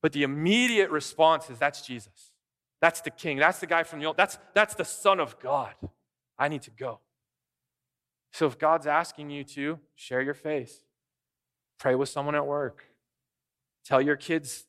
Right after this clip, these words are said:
that they're sinful and they need to repent, tell your spouse, to tell, you know, your job, cut your addiction, whatever it is, are you being slow?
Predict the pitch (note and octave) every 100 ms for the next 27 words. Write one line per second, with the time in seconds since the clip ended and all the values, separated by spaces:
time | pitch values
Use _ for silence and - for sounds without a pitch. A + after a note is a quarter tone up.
0 | _ - C3+ C#3+ C3 - D#3+ - C3 A#2+
1 | B2 C3 C3+ C#3 - C#3+ A#2+ - _ _
2 | _ _ _ _ - C#3 D3+ - D#3+ D#3+
3 | - - _ _ _ _ _ B2 - B2+
4 | C#3 D#3 _ C3+ B2+ D#3 E3 C3+ G#2+ -
5 | _ _ _ _ - D#3 C#3+ D3 D#3+ E3+
6 | E3+ - B2+ G2+ C3 F3 A3 A3 C#3+ -
7 | - _ _ _ _ _ _ _ _ _
8 | _ _ _ _ _ _ - C3 C#3 D3
9 | - E3 D#3 A#2+